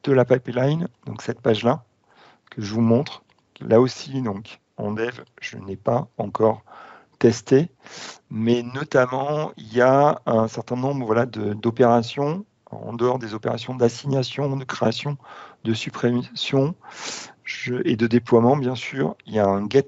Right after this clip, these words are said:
pipeline et un get pipelines qui, je pense, peut potentiellement récupérer, donc là, c'est une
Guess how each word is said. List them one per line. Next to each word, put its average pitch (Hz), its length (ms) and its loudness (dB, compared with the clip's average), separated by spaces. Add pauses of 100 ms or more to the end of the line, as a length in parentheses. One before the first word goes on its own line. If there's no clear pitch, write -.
pipeline 131 680 4 (1200)
et 110 100 0
un 101 160 0
get 135 220 4 (160)
pipelines 151 640 0 (320)
qui, 135 420 -12 (440)
je - 180 -8
pense, 139 600 -2 (320)
peut 127 300 -6
potentiellement 123 1040 0 (680)
récupérer, 120 1080 0 (140)
donc - 280 -12
là, 67 100 -2
c'est - 220 -10
une - 460 -4